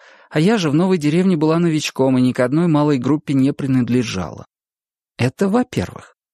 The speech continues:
Во-вторых, будучи новоначальной, я боялась задать при других глупый вопрос, показаться невеждой. Он не удивился моему вопросу.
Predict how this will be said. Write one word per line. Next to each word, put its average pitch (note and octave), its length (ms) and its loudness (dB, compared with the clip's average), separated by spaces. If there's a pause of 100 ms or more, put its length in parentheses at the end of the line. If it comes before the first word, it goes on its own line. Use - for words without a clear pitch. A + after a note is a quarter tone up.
(600)
Во-вторых, F#3+ 840 -2
будучи F#3 380 0
новоначальной, F3+ 1000 0 (280)
я F3+ 260 2
боялась G3 460 0
задать E3 380 -2
при F3+ 160 0
других D#3 480 0
глупый E3+ 420 2
вопрос, F#3 640 -2
показаться C#3 580 -2
невеждой. D#3 640 -2 (580)
Он G3 180 2
не B3+ 100 4
удивился G3+ 540 0
моему A2+ 300 2
вопросу. - 640 -4